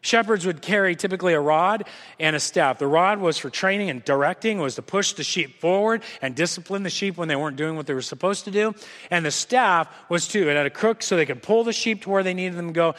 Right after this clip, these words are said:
and it was used as a, as a weapon to fight off enemies, thieves, wolves, you named it.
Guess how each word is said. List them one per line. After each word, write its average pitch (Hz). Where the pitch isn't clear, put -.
and 151
it 156
was 143
used 160
as 143
a, 131
as 139
a 135
weapon 147
to 156
fight 147
off 135
enemies, 113
thieves, 175
wolves, 147
you 147
named 135
it. 92